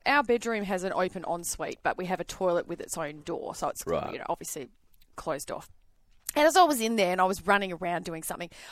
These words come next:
Speaker 1: I thought, "Oh, I, I might just quickly run in and go, go, go for a quick, quick wee wee."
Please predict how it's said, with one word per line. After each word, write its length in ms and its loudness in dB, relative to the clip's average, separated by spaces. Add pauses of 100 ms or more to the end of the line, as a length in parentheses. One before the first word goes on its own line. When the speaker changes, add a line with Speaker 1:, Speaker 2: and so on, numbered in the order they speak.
(120)
Speaker 1:
I 80 4
thought, 220 4
"Oh, 260 12
I, 220 12
I 80 -6
might 140 -2
just 260 -8
quickly 300 -4 (160)
run 140 -4
in 120 -8
and 140 -14
go, 120 -4 (360)
go, 200 -4 (140)
go 100 -2
for 100 -8
a 40 -10
quick, 220 -12 (380)
quick 200 -16
wee 120 -8
wee." 160 -10